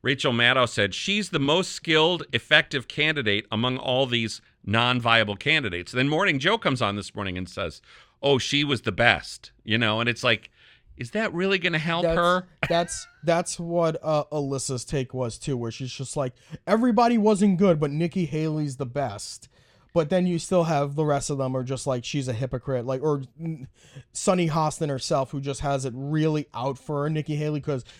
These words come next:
Speaker 2: Nikki Haley is a, a minority Republican,
Speaker 1: Mm-hmm.
Speaker 2: and she does not like those. Like, she's
Speaker 1: <laughs>
Speaker 2: basic, like, 'cause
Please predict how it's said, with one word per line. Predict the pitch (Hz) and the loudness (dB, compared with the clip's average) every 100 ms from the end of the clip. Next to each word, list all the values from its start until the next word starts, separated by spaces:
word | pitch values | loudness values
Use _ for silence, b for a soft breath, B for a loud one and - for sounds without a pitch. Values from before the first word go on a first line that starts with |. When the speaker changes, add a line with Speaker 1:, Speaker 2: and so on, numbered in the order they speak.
| B 123 | B -10
Speaker 2:
Nikki | 117 120 | -6 -2
Haley | 165 170 147 135 123 | 2 2 2 2 0
is | 120 | -2
a, | 143 131 120 117 b b - | 0 0 -2 -6 b b -6
a | 135 | -2
minority | 127 120 135 147 147 | -2 -2 -2 -2 -2
Republican, | 151 156 190 170 151 - 131 123 | -2 -2 0 0 -2 -2 -2 0
Speaker 1:
Mm-hmm. | 104 92 90 90 123 | -2 -2 -6 -6 -4
Speaker 2:
and | 139 - | -2 -2
she | 147 | -6
does | 127 139 139 | -4 -6 -2
not | 156 156 | 0 2
like | 175 170 - | 0 0 -2
those. | 135 123 127 120 - 110 | -2 0 -4 -6 -6 -2
Like, | 131 120 | 0 0
she's | 120 151 | 0 -2
Speaker 1:
<laughs> | |
Speaker 2:
basic, | - 143 139 151 | -2 -2 -2 -6
like, | 160 143 151 | -4 -4 -2
'cause | 160 | -4